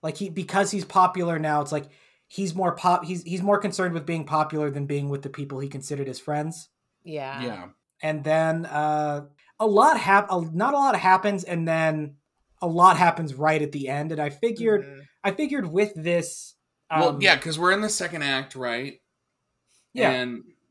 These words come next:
Speaker 3: and, uh, basically we just need the party.
Speaker 1: That's,
Speaker 2: Yeah.
Speaker 1: and I was gonna say that this actually leads
Speaker 3: Is
Speaker 1: directly
Speaker 3: all
Speaker 1: into the party.
Speaker 3: Yeah,
Speaker 2: The
Speaker 3: directly
Speaker 2: house
Speaker 3: into the
Speaker 2: party?
Speaker 3: party.
Speaker 2: Yeah.
Speaker 1: Yes.
Speaker 3: Yeah, the house party, the, the
Speaker 1: House
Speaker 3: pacifier
Speaker 1: party and the
Speaker 3: gets
Speaker 1: dance.
Speaker 3: stolen.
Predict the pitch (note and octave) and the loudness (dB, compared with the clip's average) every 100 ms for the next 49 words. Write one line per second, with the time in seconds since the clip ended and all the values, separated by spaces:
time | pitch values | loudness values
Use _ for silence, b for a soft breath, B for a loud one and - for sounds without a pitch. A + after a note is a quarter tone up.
0 | - C3 B2+ B2+ A#2 _ _ - - A#2+ | -6 -2 -2 -4 -10 _ _ -20 -18 -16
1 | A2+ _ _ _ - C#3+ D3 - D3 C3 | -16 _ _ _ -6 -6 -6 -8 -8 -8
2 | A#2+ B2 B2 A2+ - - A2+ G2 E2 C#2+ | -10 -12 -12 -14 -18 -12 -8 -8 -12 -20
3 | _ _ _ _ _ _ - G#3+ G#4+ A3+ | _ _ _ _ _ _ -2 2 6 6
4 | A3+ A#3+ B3+ C4 A3 - G#3+ F3+ - G3 | 6 2 2 0 -4 0 0 0 -2 -2
5 | F#3+ - E3 E3+ - F#3 E3 D#3 C#3+ C#3 | -2 -6 -6 -6 -6 -8 -6 -6 -8 -12
6 | _ _ _ _ _ _ _ _ - D#3 | _ _ _ _ _ _ _ _ -12 -2
7 | F#3+ D#3+ - E3 D#3+ B2+ E3+ E3 E3+ F3+ | 0 0 0 4 4 4 0 -2 -2 -2
8 | F3 - D#3 C#3 C#3+ - B2+ B2 A2+ C3 | -4 -2 0 0 -4 -8 -2 -2 0 0
9 | C3+ C#3 E3+ D#3 D3+ D3+ F#3 C3 B2+ B2 | 0 2 2 0 -2 0 2 2 0 -2
10 | A#2+ - _ - C#3 D#3+ D3 B2 G2 G#2+ | -6 -12 _ -16 -10 -4 -2 -2 -6 -6
11 | C3 B2+ - B2 A#2 A2+ G2+ _ A2 A2 | -4 -4 -6 -6 -6 -6 -10 _ -12 -8
12 | G2+ - _ _ _ _ _ A#2 A2+ - | -8 -8 _ _ _ _ _ -12 -12 -6
13 | B2 F#3+ - G#3+ G3 G3+ G#3 D3+ D#3 D3+ | 0 0 2 4 4 2 0 0 0 0
14 | B2+ A2 G#2 F#2+ G2 C3 | 0 -2 -4 -8 -10 -14